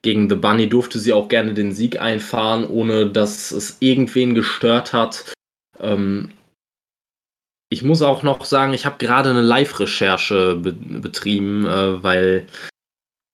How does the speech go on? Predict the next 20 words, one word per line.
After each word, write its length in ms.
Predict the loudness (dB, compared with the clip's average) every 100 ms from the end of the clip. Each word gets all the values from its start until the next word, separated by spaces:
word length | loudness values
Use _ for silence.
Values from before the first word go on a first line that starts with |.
| _ -12
ich 160 | -6
glaub, 400 | 0 2 2 -2 -16 -10
entweder 380 | -10 -2 2 2
Excalibur 640 | 0 -6 -4 0 2 2
oder 140 | 2 2
Jim 300 | 2 2 4
Ross, 460 | 2 2 -2 -8
einer 300 | -4 -2 -2
von 140 | -4 -4
den 120 | 0
beiden 720 | 2 2 2 -2 0 -2 -4
hat, 260 | -6 -6 0
glaub 240 | 2 2
ich, 180 | -2 0
während 640 | 2 2 0 -4 -6 -4
dem, 380 | 0 0 0 -2
äh, 380 | -2 -2 -2 -4 -10 -20 -20 _
während 260 | -2 0 0
der 120 | 0
Show 600 | -2 2 4 4 2